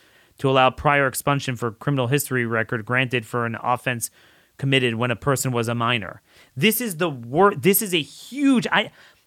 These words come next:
I cannot overstate the importance of this. I cannot, the bill passed the Senate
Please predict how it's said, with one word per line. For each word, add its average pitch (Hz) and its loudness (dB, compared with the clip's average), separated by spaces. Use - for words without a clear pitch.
I 208 2
cannot 190 2
overstate 170 2
the 151 -6
importance 147 -4
of 131 0
this. - -6
I 165 0
cannot, 180 0
the 220 6
bill 311 6
passed 220 0
the 190 -2
Senate 196 0